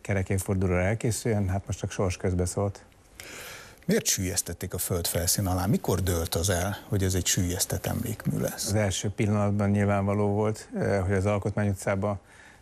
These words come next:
Speaker 1: eh, egyszerűen nem szabad, nem illik, nem, nem lehet, eh, olyan, eh, emlékhelyet, olyan emlékművet készíteni,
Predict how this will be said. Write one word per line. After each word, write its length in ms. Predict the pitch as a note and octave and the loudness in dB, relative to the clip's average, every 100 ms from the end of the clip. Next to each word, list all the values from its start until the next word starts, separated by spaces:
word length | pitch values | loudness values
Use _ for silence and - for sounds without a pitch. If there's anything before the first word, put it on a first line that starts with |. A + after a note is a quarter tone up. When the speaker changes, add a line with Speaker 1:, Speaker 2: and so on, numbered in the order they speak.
| - A3+ | -20 -8
Speaker 1:
eh, 320 | G#2+ F#2+ F#2 F#2+ - - - - - - - - - - - - | -2 0 0 -2 -6 -20 -20 -20 -20 -20 -20 -20 -20 -20 -20 -6
egyszerűen 380 | - - G2+ | -4 0 4
nem 160 | G2 G2+ | 4 4
szabad, 340 | G2+ G2+ G2 | 2 0 2
nem 200 | F#2+ G2 | 2 2
illik, 320 | F#2+ F#2 F#2+ - | 4 2 2 2
nem, 380 | G2 G#2 G#2 A#2 | 2 2 0 0
nem 180 | A2 G2 | 4 4
lehet, 480 | F#2+ F#2+ F#2 - - | 4 2 -2 -8 -4
eh, 600 | F3 G2 F2+ F#2 F#2+ - | 0 2 4 4 2 0
olyan, 380 | G#2+ G2+ F#2+ G2+ - - C#4 | 0 2 2 -2 -6 -16 -8
eh, 220 | C3+ F#2 | -2 0
emlékhelyet, 520 | F#2+ F#2+ F#2 A2 F2+ | 2 2 0 0 0
olyan 140 | G2 F#2 | 2 2
emlékművet 500 | F#2 F#2 F#2+ F2+ F2+ | 2 2 2 2 2
készíteni, 600 | - F#2 G2+ G2+ F#2+ | 2 0 0 -2 0